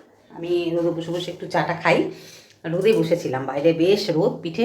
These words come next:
রোদে বসে বসে তরকারিগুলো কাটলাম। খুব বেশি একটা কাজ নেই উষার,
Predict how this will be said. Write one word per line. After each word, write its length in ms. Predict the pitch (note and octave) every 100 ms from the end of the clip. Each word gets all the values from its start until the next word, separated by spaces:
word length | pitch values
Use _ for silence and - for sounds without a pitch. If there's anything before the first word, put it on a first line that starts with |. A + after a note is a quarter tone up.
| C4
রোদে 140 | D#3+ E3
বসে 120 | F3 F#3+
বসে 140 | G3 A3+
তরকারিগুলো 420 | E3 E3 F3 F3+ F3
কাটলাম। 400 | D3+ - B2+ A#2+ A#2+ - - - - _ _ - - - _ _ _ _ _ _ _ _ _ _ - -
খুব 120 | A3+ -
বেশি 180 | F3+ - A3+
একটা 220 | G#3+ - A3+ - - - - _ _ - _ E3
কাজ 160 | E3 E3+ F#3+
নেই 140 | G3+ E3+
উষার, 260 | D3 -